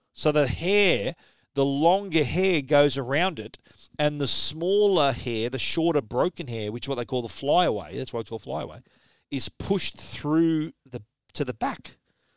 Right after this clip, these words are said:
So all you see is the smooth long hair, and the ratty short hair is pushed at the back. And I explained it in my story well enough for my wife to understand. It says,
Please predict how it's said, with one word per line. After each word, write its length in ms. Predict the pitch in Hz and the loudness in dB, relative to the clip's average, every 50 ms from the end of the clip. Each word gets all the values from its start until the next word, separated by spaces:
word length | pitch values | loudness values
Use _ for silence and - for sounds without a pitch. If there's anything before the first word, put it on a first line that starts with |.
| _ | _
So 180 | _ - - 156 | _ -2 0 4
all 280 | 160 180 196 214 202 175 | 4 6 8 6 6 4
you 100 | 175 156 | 2 -2
see 380 | - - - 214 226 196 151 | 0 2 2 2 2 2 2
is 100 | 139 131 | 0 0
the 80 | 123 135 | 0 -2
smooth 760 | - - - - 165 165 165 175 175 175 170 160 156 143 - - _ _ | 0 0 0 -2 -4 -4 -4 -4 -2 -2 -2 -4 -6 -8 -10 -18 _ _
long 380 | 127 127 147 170 196 226 240 | -10 -4 -2 -2 -2 -2 -4
hair, 440 | 220 175 135 123 101 92 95 120 175 - _ _ _ _ _ _ _ _ _ | -6 -4 -2 -2 -2 0 -2 -4 -6 -10 _ _ _ _ _ _ _ _ _
and 140 | 135 135 135 | -6 -4 -4
the 80 | 135 127 | -4 -4
ratty 640 | 123 131 160 185 185 - 165 151 139 135 139 - _ | -2 0 0 0 0 0 -4 -4 -4 -6 -8 -12 _
short 360 | - - - - 202 240 214 | -4 -2 -2 0 0 -2 -2
hair 140 | 156 143 131 | -2 -2 -2
is 80 | 123 - | -2 -2
pushed 240 | - 175 160 - - | -4 -6 -6 -6 -6
at 60 | 156 | -10
the 60 | 151 | -10
back. 300 | - 247 - - _ - _ _ _ _ _ _ | -10 -12 -12 -12 _ -20 _ _ _ _ _ _
And 240 | - 170 175 180 180 - _ _ _ _ _ _ | 0 0 0 0 -2 -10 _ _ _ _ _ _
I 160 | - 190 233 254 | 0 2 2 2
explained 380 | - - - 214 202 196 190 | 2 -2 2 4 2 2 2
it 80 | 180 170 | 0 -4
in 60 | 165 | 0
my 100 | 156 151 | 0 0
story 340 | 135 - - 185 170 160 151 | 0 0 0 0 2 2 2
well 300 | 143 135 143 160 160 160 | 2 4 4 4 4 4
enough 220 | 151 147 143 131 | 2 0 0 -2
for 120 | - - 143 | -2 -8 -4
my 200 | 135 147 147 139 | 0 2 2 2
wife 400 | 123 117 127 151 180 190 - - | 2 2 6 6 6 6 4 -2
to 80 | - 147 | -4 -4
understand. 480 | 151 147 139 123 - - - 110 220 147 | -4 -4 -2 -4 -4 -4 -4 -6 -6 -6
It 80 | 123 - | -6 -6
says, 220 | - 139 120 - | -6 -6 -6 -8